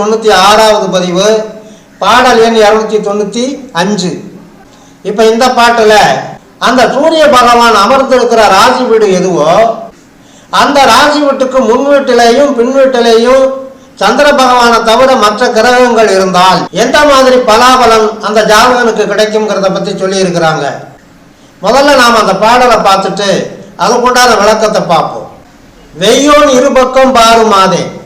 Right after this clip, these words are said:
வேந்தனுக்கு ஒவ்வான கோள்களும் ஏற, பையவே இவனுக்கு பண்டு பொருள், யோகமும் போகமும் பகிர்ந்து சொல் தோழி" அப்படின்னு முடிச்சிருக்கிறாரு இந்த பாட்டை. அப்ப அந்த முதலடியை பார்க்கும்போது ஒருத்தருடைய ஜாதகத்துல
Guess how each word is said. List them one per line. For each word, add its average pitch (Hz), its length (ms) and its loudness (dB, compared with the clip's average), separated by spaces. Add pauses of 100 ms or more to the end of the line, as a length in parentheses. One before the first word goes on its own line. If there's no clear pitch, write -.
(760)
வேந்தனுக்கு 277 640 2
ஒவ்வான 247 540 2
கோள்களும் 226 560 2
ஏற, 175 420 0 (580)
பையவே 277 600 4
இவனுக்கு 254 480 2
பண்டு 220 340 2
பொருள், 196 360 -4 (680)
யோகமும் 269 600 2
போகமும் 247 500 2
பகிர்ந்து 240 440 0
சொல் 214 200 -2
தோழி" 202 380 0
அப்படின்னு 247 300 0
முடிச்சிருக்கிறாரு 220 640 -2
இந்த 175 160 -4
பாட்டை. 160 320 -6 (220)
அப்ப 202 200 -4
அந்த 233 160 2
முதலடியை 262 520 2
பார்க்கும்போது 220 960 0 (280)
ஒருத்தருடைய 226 580 0
ஜாதகத்துல 240 580 2